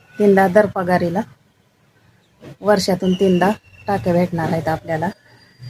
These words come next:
आणि आम्हाला जास्त पण लागणार नाही, दोघंच माय लेकरं असतात आम्हाला, वर्षातून दोन चार टाक्या लागत, पण आम्हाला ताण राहणार नाही भेटल्यावर. लई चांगलं केलं सरकारनं आपल्यासाठी, ते तीन टाक्या भेटायला बघा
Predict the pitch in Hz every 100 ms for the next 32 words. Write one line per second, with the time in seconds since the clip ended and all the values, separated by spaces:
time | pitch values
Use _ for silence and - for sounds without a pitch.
0 | - - - - 175 190 196 190 185 202
1 | - 190 190 196 220 208 190 196 196 208
2 | 214 214 208 185 180 180 175 180 190 190
3 | 185 175 196 220 190 185 185 180 180 180
4 | 180 175 180 170 156 165 160 165 - _
5 | - - - - _ - 190 185 180 180
6 | 208 202 190 180 175 170 170 175 196 185
7 | 180 175 180 _ _ _ _ _ _ _
8 | _ - 220 233 226 208 185 190 180 185
9 | 196 - 175 180 180 180 175 175 175 170
10 | 180 180 185 180 180 170 165 180 180 160
11 | 156 160 170